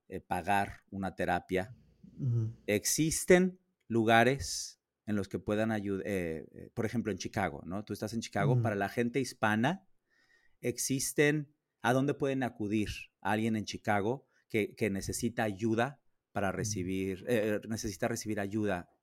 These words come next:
Speaker 1: eh, terapéutica sobre abuso sexual?
Speaker 2: Hay, hay muchas organizaciones sin fines de lucro que te dan terapia.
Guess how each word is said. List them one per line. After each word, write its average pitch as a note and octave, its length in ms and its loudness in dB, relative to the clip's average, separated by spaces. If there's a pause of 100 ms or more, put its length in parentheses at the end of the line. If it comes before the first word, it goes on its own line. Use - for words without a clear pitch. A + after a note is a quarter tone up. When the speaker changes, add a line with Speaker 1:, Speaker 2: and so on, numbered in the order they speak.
(100)
Speaker 1:
eh, E2 300 -10 (100)
terapéutica G#2 880 -2 (680)
sobre F#2 320 -4
abuso E2+ 280 -8
sexual? - 360 -18 (160)
Speaker 2:
Hay, D#3+ 800 2 (640)
hay D3 320 4
muchas D#3+ 460 4
organizaciones C3 1080 4 (720)
sin C3 220 -2
fines C#3+ 280 2
de B2 100 4
lucro D#3 400 2
que C3+ 120 2
te B2+ 140 2
dan A#2 240 6
terapia. A2+ 540 0